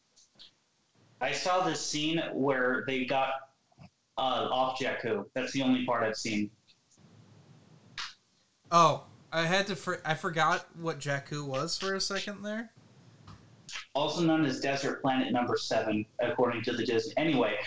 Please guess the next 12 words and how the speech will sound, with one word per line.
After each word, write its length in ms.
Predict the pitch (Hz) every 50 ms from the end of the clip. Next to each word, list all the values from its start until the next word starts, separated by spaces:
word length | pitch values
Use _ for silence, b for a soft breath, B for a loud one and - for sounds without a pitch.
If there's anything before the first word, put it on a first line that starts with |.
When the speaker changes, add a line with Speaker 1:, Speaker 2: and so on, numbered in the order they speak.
| - - -
Speaker 1:
we're 240 | 156 160 175 175 -
talking 360 | 190 202 226 226 208 196 175
about, 260 | 160 147 151 147 143 -
uh, 120 | 131 127 123 -
the 80 | 147
expanded 420 | 143 - - 185 175 156 139 131 139
universe 520 | 160 151 131 117 113 110 107 104 - -
and 120 | 131 131 131
where 180 | 135 135 135
it 60 | - 113
was 120 | 113 -
going. 280 | - 147 131 131 131